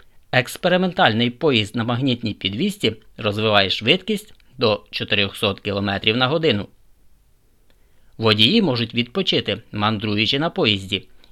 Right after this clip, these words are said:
який перевозить їх автомобілі. Монорейкові дороги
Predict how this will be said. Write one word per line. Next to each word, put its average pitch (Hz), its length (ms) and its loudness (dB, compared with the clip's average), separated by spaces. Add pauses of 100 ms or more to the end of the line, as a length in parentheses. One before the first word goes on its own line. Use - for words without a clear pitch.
який 107 260 2
перевозить 104 680 -2
їх 107 220 -4
автомобілі. 123 680 -2 (1800)
Монорейкові 117 680 4
дороги 110 500 0